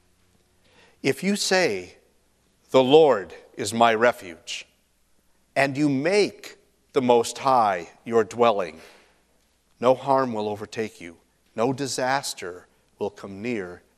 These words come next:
your tent. For he will command his angels concerning you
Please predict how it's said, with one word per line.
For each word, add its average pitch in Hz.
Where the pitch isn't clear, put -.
your 101
tent. 92
For 135
he 156
will 151
command 160
his 185
angels 196
concerning 202
you 214